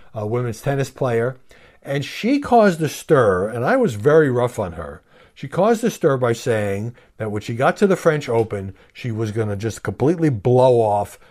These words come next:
the obligatory press conferences that players have, um, where reporters get a chance to ask questions. And she said, "You know, I, I'm just gonna skip it. It's not good for my mental health. And, you know, I'll pay the fines because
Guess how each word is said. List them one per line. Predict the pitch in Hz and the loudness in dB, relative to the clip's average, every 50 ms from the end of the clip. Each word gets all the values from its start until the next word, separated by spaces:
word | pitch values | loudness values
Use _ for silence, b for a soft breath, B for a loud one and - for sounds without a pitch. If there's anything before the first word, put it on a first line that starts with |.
| b b b - | b b b -10
the | 110 113 | -6 -6
obligatory | 110 98 110 117 120 120 117 117 - - 117 107 104 107 113 120 | -6 -4 -2 -2 -2 -2 -2 -4 -2 -2 -2 0 0 0 -2 -2
press | 120 - 233 285 262 - | 0 2 2 2 2 0
conferences | - 196 160 131 127 113 - 104 98 92 82 - b b b b b | 2 2 2 2 2 -2 -4 -4 -6 -6 -6 -10 b b b b b
that | - 113 107 - | -10 -10 -10 -8
players | - 113 113 110 113 120 127 120 120 | -6 -2 0 0 2 2 0 -2 -2
have, | - 107 95 95 95 92 95 110 117 - - b b b b b | -2 -2 0 2 2 2 0 -2 -4 -8 -14 b b b b b
um, | - 101 98 95 95 95 95 95 95 95 95 98 95 92 92 | -10 -6 -4 -4 -4 -4 -4 -4 -4 -6 -6 -8 -10 -8 -6
where | 95 95 95 | -4 -4 -2
reporters | 101 107 - - 98 98 101 98 - | -2 -4 -4 -2 -4 -2 -2 -4 -4
get | 107 107 110 | -6 -6 -6
a | - - 95 | -6 -10 -10
chance | - 107 95 90 - | -8 -6 -6 -6 -6
to | - - 101 | -8 -10 -8
ask | 117 120 143 - - | -6 -6 -6 -6 -6
questions. | - 214 240 - - - 104 71 69 - - - b b b b b b b b b b b b | -4 -2 -2 -2 -4 -8 -10 -10 -12 -18 -20 -20 b b b b b b b b b b b b
And | 135 123 123 | -10 -8 -6
she | 160 147 | -6 -6
said, | - - 165 160 147 151 | -4 -2 -2 -2 -2 -4
"You | 170 | -2
know, | 165 160 151 156 | -2 0 0 0
I, | 151 143 143 147 156 143 | 0 0 0 -2 -2 -4
I'm | 147 156 | -4 -4
just | 214 202 - | -4 -6 -2
gonna | - 202 180 | -2 -2 -2
skip | - - - 170 151 131 - 147 | -2 -6 -2 -2 -2 -2 0 -2
it. | 139 135 127 120 | 0 0 0 -2
It's | 120 - - | -4 -8 -6
not | 143 131 123 | -6 -6 -2
good | - 156 131 | -4 -4 -4
for | - 139 | -4 -4
my | 139 139 135 | -4 -2 -2
mental | 127 127 127 127 127 127 | -2 -2 -2 -2 -2 -2
health. | 120 120 117 107 107 110 107 107 107 104 101 - - _ b b b b b b b | -2 -2 0 2 2 2 2 2 0 -2 -4 -8 -18 _ b b b b b b b
And, | 120 113 107 107 107 104 104 104 101 | -8 -4 -4 -2 -2 -2 -2 -2 -2
you | 107 | -2
know, | 110 107 101 | -2 0 2
I'll | 98 101 107 107 | 2 2 2 2
pay | - - 117 123 | 2 0 0 2
the | 123 139 | 2 0
fines | - - 143 123 117 110 107 110 107 104 107 107 107 107 - | 0 0 2 4 4 4 4 4 2 0 -2 -2 -4 -8 -6
because | - 123 107 - 135 127 117 113 - - | -6 -8 -4 0 0 0 0 0 -4 -8